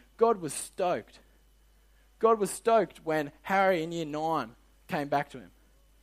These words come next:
God was stoked when Lauren Radich came back to him. God was loving it when Sophie Wildsmith came back to him. God rejoiced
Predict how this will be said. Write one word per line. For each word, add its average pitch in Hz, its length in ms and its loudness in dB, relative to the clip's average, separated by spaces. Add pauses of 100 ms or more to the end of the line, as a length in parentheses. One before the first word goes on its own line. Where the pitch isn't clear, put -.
(360)
God 208 200 4
was 180 100 -4
stoked 202 520 2
when 151 320 -2 (180)
Lauren 190 340 0
Radich 180 360 0
came 143 220 -8
back 135 220 -6
to 131 80 -16
him. 95 140 -20 (720)
God 208 160 2
was 190 160 -4
loving 202 600 4
it 147 160 0 (180)
when 170 200 0 (120)
Sophie 214 560 0
Wildsmith 170 520 0
came 160 240 -6
back 156 240 -2
to 147 100 -14
him. 120 160 -12
God 208 280 2
rejoiced 196 580 2